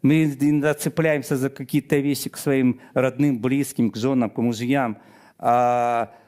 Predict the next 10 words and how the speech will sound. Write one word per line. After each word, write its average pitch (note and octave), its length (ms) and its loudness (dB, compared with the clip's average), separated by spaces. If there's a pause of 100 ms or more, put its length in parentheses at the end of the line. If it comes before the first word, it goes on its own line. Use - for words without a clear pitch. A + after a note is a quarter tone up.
(140)
а, B2 380 0 (400)
посмотри, D#3+ 460 0
почему D#3+ 340 -2
ты E3 100 -8
цепляешься? C3 840 -4 (420)
Что - 200 0
в D#3 80 -4
тебе C#3 240 0
не C3+ 120 2
так? - 440 -4